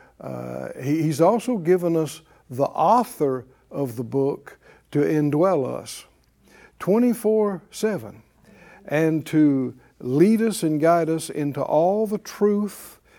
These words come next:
everything He has said, bring to our remembrance everything that He said to us, even show us things to come, parts of the,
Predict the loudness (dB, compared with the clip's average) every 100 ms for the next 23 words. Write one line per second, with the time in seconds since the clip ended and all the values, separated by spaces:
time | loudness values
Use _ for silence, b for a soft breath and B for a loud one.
0 | b -2 0 0 0 0 2 0 -2 -2
1 | -4 -4 -2 0 -2 -6 _ b b b
2 | b b 0 4 6 4 2 2 4 2
3 | 2 0 0 0 -4 -2 -2 -2 -4 -2
4 | -2 0 -2 -2 -4 -4 -4 -4 -4 -4
5 | -4 -8 -4 0 0 0 -2 0 0 0
6 | -2 -8 -20 B B B B -2 2 2
7 | 0 -4 -10 -4 -4 -2 -6 -4 -2 -2
8 | -2 -6 -2 -2 -2 -2 -2